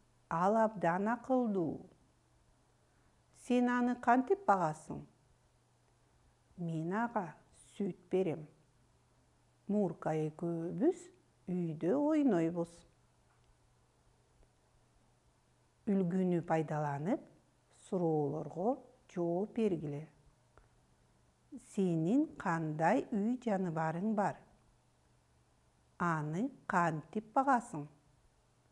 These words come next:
Тапшырманы дептерге жазгыла.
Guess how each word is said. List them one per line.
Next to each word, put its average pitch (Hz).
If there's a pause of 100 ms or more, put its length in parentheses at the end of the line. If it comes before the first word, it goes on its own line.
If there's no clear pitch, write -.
(1300)
Тапшырманы 160 (380)
дептерге 165 (320)
жазгыла. 202